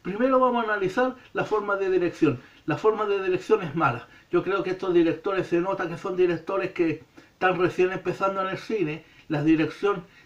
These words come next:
tiene muchos problemas, tanto, eh, eh, eh, eh, eh, en los encuadres de cámara, en la forma de dirigir a los actores, la forma de dirigir las secuencias de acción.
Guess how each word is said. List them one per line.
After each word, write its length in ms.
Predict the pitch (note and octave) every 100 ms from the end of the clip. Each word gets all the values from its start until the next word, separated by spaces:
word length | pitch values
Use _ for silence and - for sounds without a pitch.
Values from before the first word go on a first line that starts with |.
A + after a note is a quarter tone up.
| _
tiene 280 | F3+ D#3 C#3+
muchos 840 | F#3 G3+ B3 B3+ B3 A#3 - G#3
problemas, 600 | - G#3 G#3 G#3 F#3 F3+ - - _ _
tanto, 420 | G#3 G3 G3 F3+ -
eh, 180 | D#3+ D#3+
eh, 200 | D#3+ -
eh, 240 | D#3+ D#3+
eh, 240 | F3 D#3 -
eh, 220 | D#3 D3+ -
en 180 | D#3
los 180 | D#3+ D3
encuadres 540 | D#3+ C#3 F#3+ F#3 E3 D#3
de 140 | D3+
cámara, 640 | G3 F#3+ F3+ F3 E3 E3 - - - -
en 200 | D#3+ D3+
la 100 | D#3
forma 340 | C#3 F#3+ F3+ E3+
de 140 | E3
dirigir 460 | D#3 D3 C#3+ F#3 F3
a 60 |
los 180 | D#3+ C#3+
actores, 520 | C3+ - G3 F3+ F3 E3+ -
la 160 | D#3 D3
forma 400 | - F3+ F3 F3
de 160 | D#3+ D3+
dirigir 340 | C#3+ C#3 F3+
las 140 | E3+
secuencias 580 | - C#3+ F3+ F#3 F3+ D3
de 60 | C#3
acción. 540 | - - G3 F#3+ F#3